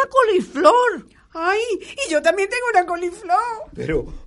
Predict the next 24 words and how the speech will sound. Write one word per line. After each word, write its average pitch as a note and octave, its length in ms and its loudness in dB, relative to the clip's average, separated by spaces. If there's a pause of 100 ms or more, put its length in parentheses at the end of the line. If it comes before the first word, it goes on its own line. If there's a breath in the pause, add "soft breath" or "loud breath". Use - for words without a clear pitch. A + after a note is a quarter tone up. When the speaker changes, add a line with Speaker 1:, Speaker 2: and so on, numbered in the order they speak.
Speaker 3:
¿por B2+ 260 -2
qué - 140 -2
os A#3+ 220 2
habéis B3+ 380 2
escondido C4 680 2
toda A#3+ 200 2
esa F#3 240 0
verdura F3 440 2
en F3 100 2
la D#3+ 200 2
tripa? D#4+ 540 2 (360)
Speaker 1:
Nosotras F#3 500 -2
no E3 120 -2
hemos C4 320 -2
ido. C4 420 -2 (560)
A G#3+ 180 -6
ver C4 120 0
si F4 180 -2
va F4+ 120 2
a D#4 40 -4
ser C4+ 240 0
un A#3+ 140 2
milagro. G3 760 2
Speaker 3:
Sí, F3 600 2